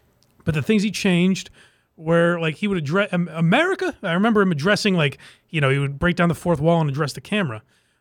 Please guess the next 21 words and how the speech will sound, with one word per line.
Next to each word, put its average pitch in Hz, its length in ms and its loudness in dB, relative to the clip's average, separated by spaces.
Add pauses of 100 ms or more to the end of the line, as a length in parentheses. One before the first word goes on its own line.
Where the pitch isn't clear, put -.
(140)
But 175 100 -10
the 180 80 -4
thing 190 160 -2
I 190 100 2
found 180 240 0
most 262 220 2
interesting 175 340 -2
about 156 200 0
that 139 160 -6
show 151 220 -2
is 143 120 -2 (260)
the 180 120 -4
kids 262 320 -4
in 226 80 0
the 190 80 2
show 226 200 2
were 175 140 0
not 170 240 -2
his 147 240 -4
children. 160 540 -4 (640)
He, 175 520 -2